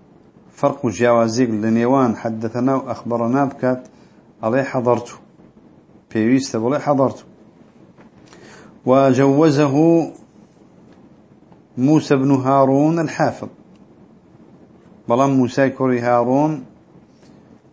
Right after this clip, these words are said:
عليه جائزة، با نسخش بكات. بيويست ناك بولي حضرته.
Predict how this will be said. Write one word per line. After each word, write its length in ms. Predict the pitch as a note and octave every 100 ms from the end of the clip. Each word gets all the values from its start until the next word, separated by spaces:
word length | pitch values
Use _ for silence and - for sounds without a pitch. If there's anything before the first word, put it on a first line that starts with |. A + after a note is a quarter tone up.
| _
عليه 240 | C3+ B2+ C#3+
جائزة، 800 | A2+ B2+ B2+ B2 G#2 B2 D3 - - _ -
با 200 | A#2 C3
نسخش 460 | A#2+ A#2 - G#2 -
بكات. 440 | - A#2+ C#3+ C#3 - _ _ _ - - - _ _ - - _
بيويست 320 | A#2+ B2+ C3
ناك 220 | D3 B2+ A#2
بولي 220 | A2 A2
حضرته. 460 | - A2 A2+ -